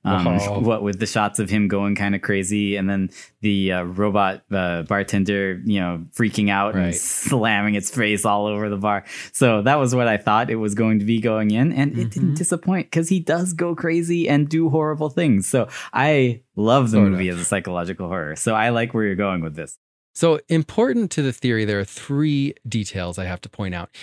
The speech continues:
Speaker 2: He starts looking through manuals, and the first one he pulls out is the manual for the medical autodoc, which will
Speaker 1: Uh-huh.
Speaker 2: be important later.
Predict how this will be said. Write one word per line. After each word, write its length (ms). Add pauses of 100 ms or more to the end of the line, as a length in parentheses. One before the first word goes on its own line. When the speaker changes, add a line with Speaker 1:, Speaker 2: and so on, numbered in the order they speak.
(180)
Speaker 2:
He 220
starts 320
looking 260
through 200
manuals, 760 (140)
and 160
the 60
first 360
one 120
he 120
pulls 300
out 320
is 160
the 80
manual 420
for 180
the 120
medical 720
autodoc, 680 (280)
which 220
will 80
Speaker 1:
Uh-huh. 160
Speaker 2:
be 60
important 420
later. 340